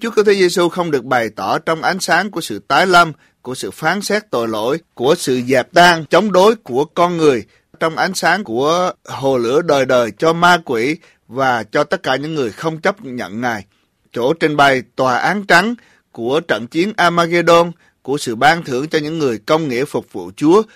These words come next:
của tiệc cưới chiên con, của đấng ngự trên ngôi làm vua trên muôn vua và Chúa trên muôn Chúa. Nếu không có những hình ảnh đó,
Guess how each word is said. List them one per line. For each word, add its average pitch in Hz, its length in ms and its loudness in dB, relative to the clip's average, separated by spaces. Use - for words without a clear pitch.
của 135 160 -4
tiệc 117 260 -6
cưới 170 260 2
chiên 185 280 -2
con, 175 300 6
của 131 320 -2
đấng 175 340 0
ngự 107 220 -4
trên 160 160 -2
ngôi 170 280 4
làm 117 360 -2
vua 160 260 2
trên 160 240 -2
muôn 160 180 -4
vua 160 240 4
và 110 140 -4
Chúa 151 220 0
trên 151 240 0
muôn 151 180 -4
Chúa. 165 260 2
Nếu 196 200 0
không 208 240 -2
có 214 140 2
những 196 200 -4
hình 165 160 -4
ảnh 127 180 -4
đó, 170 260 4